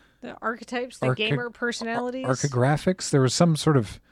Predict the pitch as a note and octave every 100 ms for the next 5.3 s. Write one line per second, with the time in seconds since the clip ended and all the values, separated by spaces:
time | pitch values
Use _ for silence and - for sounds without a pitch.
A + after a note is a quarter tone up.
0 | _ _ _ _ _ _ - - D3 C3
1 | A2 A2 B2+ A#2 F#2+ G2+ G2 A#2+ A#2 A2
2 | G2+ G2 - A2+ G2+ G2 F#2 E2 A2 G2+
3 | F2+ F2 - G#2+ F#2 D#2+ F2+ F2 E2+ G2
4 | F#2 F2 E2+ F2 - - - D#3 G#3 B3
5 | E3 G2 -